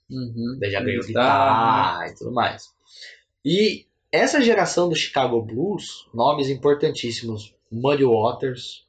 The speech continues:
Speaker 1: Uhum.
Speaker 2: Muddy Waters, na verdade, que é o, o pai do Chicago Blues, basicamente. B B King tem uma importância muito grande também,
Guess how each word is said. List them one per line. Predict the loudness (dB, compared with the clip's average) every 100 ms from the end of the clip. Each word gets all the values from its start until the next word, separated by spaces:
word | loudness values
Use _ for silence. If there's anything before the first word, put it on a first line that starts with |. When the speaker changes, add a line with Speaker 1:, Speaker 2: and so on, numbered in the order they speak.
| -14
Speaker 1:
Uhum. | -12 -10 -8 -6 0
Speaker 2:
Muddy | 2 4
Waters, | 2 2 0
na | 0
verdade, | 2 2 0 -4
que | 0
é | 4
o, | 4 2 -2 -4 -8 -10 -12 -14
o | -14 -2
pai | 0 2 2
do | 0
Chicago | -4 0 0 0
Blues, | -4 -4 -4 -4
basicamente. | -4 -6 -10 -8 -8 -10 -16 -20 _ _ -20 -20 -20 -20 -20 -20 -20 _ _ -2
B | 0
B | 0
King | 0 0 2 0
tem | 4 4
uma | 4
importância | 2 2 2 2 2 -2
muito | -4 -2
grande | 2 4 2 -2
também, | -4 -4 -2 -2 -4